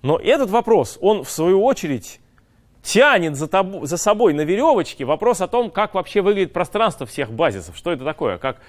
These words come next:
как вообще изучить, какие бывают базисы в многомерном пространстве. Ну и вот это вот, соответственно, накладывает некие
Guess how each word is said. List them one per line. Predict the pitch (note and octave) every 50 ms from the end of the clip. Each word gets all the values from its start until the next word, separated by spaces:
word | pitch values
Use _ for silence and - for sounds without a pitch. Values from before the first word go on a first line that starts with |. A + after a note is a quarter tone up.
| - - - - _ -
как | - G3 - -
вообще | D3+ - - - D3
изучить, | C3+ B2 D3 - A#3+ C#4 C#4 - - - _ _ _ _
какие | - F3 F3+ - - G#3+ B3+ B3 G3+ D#3+
бывают | C3 C#3 D#3 D#3 F#3 F#3 D3+ C3+ A#2
базисы | G#2 A#2+ G#3 B3 A#3 F#3+ E3+ - - C3+
в |
многомерном | B2 B2 A#2+ B2+ C3+ D#3 F3 E3 D3 C3
пространстве. | C#3 C#3 C3 - - - - - - - - _ _ _ _ - - - - - -
Ну | D3+ A3+ C#4
и | B3+
вот | A3 A3 G#3+
это | A3 A3 G#3 G3
вот, | F3+ E3 -
соответственно, | E3+ D#3+ D3+ F#3 F#3+ - - D#3 D3+ C#3 B2+ A#2+ - _ _ _
накладывает | - C3+ C3 - E3 E3 D3 C#3+ C3+ C3+ B2 - -
некие | C3 C#3 C#3+ A2+ - C3 A#2+ A#2 A2+ G#2+